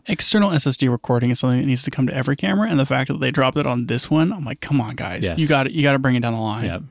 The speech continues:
Speaker 2: yeah. Yeah, they've got that one on this one, and the next camera we're gonna talk about, and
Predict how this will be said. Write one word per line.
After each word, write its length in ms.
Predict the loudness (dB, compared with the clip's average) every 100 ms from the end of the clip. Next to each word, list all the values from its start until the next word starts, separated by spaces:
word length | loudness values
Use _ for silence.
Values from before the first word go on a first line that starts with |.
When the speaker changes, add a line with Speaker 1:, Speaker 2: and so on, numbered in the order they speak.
| -8
Speaker 2:
yeah. 240 | -6 -6 -12 _ _ _
Yeah, 140 | -6 -4
they've 140 | -2
got 180 | 2 2
that 140 | 4 4
one 140 | 4
on 120 | 2
this 200 | 2 0
one, 340 | 2 2 2 0
and 160 | -2
the 60 | -2
next 220 | -2 -4
camera 340 | -4 -4 -2 -2
we're 60 |
gonna 160 | -2 0
talk 200 | 0 -2
about, 320 | 0 0
and 60 | -2